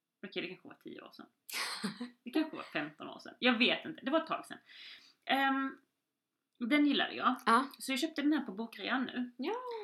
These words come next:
Speaker 1: Eh, det var lite en sån här, det var så här, ta tre pocket för nittionio.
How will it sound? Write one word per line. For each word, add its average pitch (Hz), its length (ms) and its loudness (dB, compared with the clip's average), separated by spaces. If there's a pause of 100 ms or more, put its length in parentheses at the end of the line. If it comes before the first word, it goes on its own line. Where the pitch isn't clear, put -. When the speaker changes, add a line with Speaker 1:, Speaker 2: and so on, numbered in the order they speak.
(260)
Speaker 1:
Eh, 220 240 4
det 262 80 4
var 285 120 6
lite 269 260 2
en 233 80 0
sån 226 140 -4
här, 196 340 2 (300)
det 214 140 0
var 240 120 2
så 240 140 -2
här, - 200 -2
ta 226 180 -2
tre 202 220 -6
pocket - 400 -12
för - 80 -14
nittionio. 214 580 -6